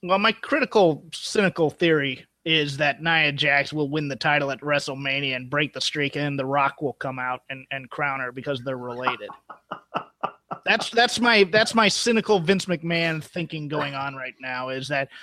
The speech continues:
Speaker 1: "Oh, well, this will make her a big star. We'll just bring out The Rock afterwards and have her raise her hand." I, I, I don't know that that's a fact, but that's the theory I'm working with right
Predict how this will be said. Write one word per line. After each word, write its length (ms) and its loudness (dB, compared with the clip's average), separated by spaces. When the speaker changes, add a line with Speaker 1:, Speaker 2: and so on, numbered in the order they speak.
Speaker 1:
"Oh, 160 6
well, 140 0
this 160 6
will 80 6
make 180 2
her 120 2
a 40 0
big 180 4
star. 380 6
We'll 80 0
just 220 -6
bring 180 -2
out 160 2
The 100 -6
Rock 440 2
afterwards 640 -10
and 180 -18
have 220 -4
her 180 -2
raise 400 -2
her 140 0
hand." 420 -2
I, 240 -4
I, 240 0
I 120 2
don't 200 0
know 240 0
that 180 -2
that's 280 -2
a 60 -12
fact, 420 -2
but 80 -18
that's 480 -6
the 80 -16
theory 340 -8
I'm 160 -14
working 340 -14
with 160 -20
right 200 -10